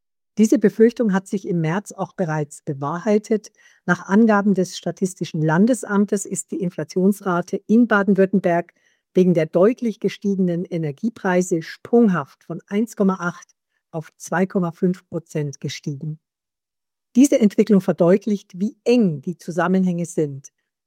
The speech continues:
Geopolitische Entwicklungen wirken über die Preise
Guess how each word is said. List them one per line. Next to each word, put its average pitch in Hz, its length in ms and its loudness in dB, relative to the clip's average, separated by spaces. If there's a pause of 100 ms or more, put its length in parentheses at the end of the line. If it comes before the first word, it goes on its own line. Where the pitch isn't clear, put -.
(120)
Geopolitische 214 1000 2
Entwicklungen 185 840 -2 (260)
wirken 240 440 2
über 180 180 -4
die 156 140 -6
Preise 190 720 -4